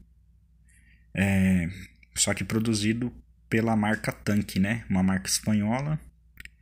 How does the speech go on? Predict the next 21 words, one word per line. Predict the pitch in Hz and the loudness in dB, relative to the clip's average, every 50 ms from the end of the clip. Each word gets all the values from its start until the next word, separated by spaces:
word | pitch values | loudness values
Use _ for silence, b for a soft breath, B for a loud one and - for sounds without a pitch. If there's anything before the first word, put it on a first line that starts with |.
| B B B B B B B B - | B B B B B B B B -6
É, | - 92 98 98 98 95 90 90 92 | -2 0 2 2 2 2 2 0 0
parece | - - 107 104 113 - - | -2 0 2 2 4 2 2
que | - | 2
ela | 127 123 113 | 0 0 0
teve | - - 120 120 117 | 2 2 0 0 0
produção | 110 - - 127 127 123 113 - - - 110 107 | -2 -2 -2 -2 0 0 0 0 0 2 0 0
também | 101 - 110 101 95 101 101 101 | 0 0 0 0 2 2 2 2
de | 95 101 | 2 2
armas, | 98 92 92 98 104 107 104 98 92 - - - - - | 2 2 2 2 2 2 2 0 -2 -2 -4 -6 -4 -2
é, | - 98 98 95 95 92 90 90 90 B B B B B - | 0 0 2 2 2 2 2 0 -2 B B B B B -2
mais | 92 95 107 110 - | 0 2 4 4 4
comum | - - 117 107 101 101 113 120 | 4 4 2 2 4 4 4 4
na | 120 110 107 | 4 4 2
Argentina. | 110 117 113 120 131 127 - - - 101 98 95 90 | 2 2 2 2 0 2 2 2 2 2 2 2 2
Acho | 92 92 - - | 2 0 0 0
que | - | -2
a | 92 | -2
polícia | - - 110 95 92 98 95 87 - - 101 95 | -2 0 2 4 4 4 4 2 2 2 2 2
argentina | 95 95 95 92 - - 95 101 104 101 | 4 4 4 2 2 2 2 2 0 0
usou | 95 95 101 98 | 0 0 0 2
muito | 95 95 95 104 104 - - 110 104 98 | 4 4 4 2 0 -4 -6 -6 -6 -6